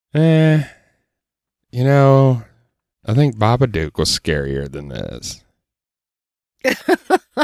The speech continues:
Speaker 2: You can't look
Speaker 1: Uh,
Speaker 2: at Nosferatu with a n-, with
Speaker 1: I
Speaker 2: a
Speaker 1: know,
Speaker 2: now
Speaker 1: and I tried to put
Speaker 2: lens.
Speaker 1: myself into that old mindset that, you know, I tried to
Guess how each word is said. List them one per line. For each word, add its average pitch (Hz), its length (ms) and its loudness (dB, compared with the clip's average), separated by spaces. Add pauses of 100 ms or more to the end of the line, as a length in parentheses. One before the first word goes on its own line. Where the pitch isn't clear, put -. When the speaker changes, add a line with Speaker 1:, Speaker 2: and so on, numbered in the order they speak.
(800)
Speaker 2:
You 311 220 0
can't 330 420 -4
look 220 280 0
Speaker 1:
Uh, 220 40 2
Speaker 2:
at 208 140 4
Nosferatu 196 960 -2 (340)
with 190 320 2
a 190 60 0
n-, 190 220 2 (100)
with - 20 -8
Speaker 1:
I 226 220 0
Speaker 2:
a - 40 4
Speaker 1:
know, - 180 4
Speaker 2:
now 185 320 2
Speaker 1:
and 202 160 2
I - 20 2
tried 123 240 2 (120)
to - 40 2
put 107 120 0
Speaker 2:
lens. - 20 -14
Speaker 1:
myself 90 580 -2
into 95 300 -4
that 87 280 -2 (120)
old 82 560 0 (260)
mindset 95 640 -2
that, 82 280 -6
you 95 160 -2
know, 78 300 -8
I 90 120 0
tried 104 420 -2
to 82 340 -8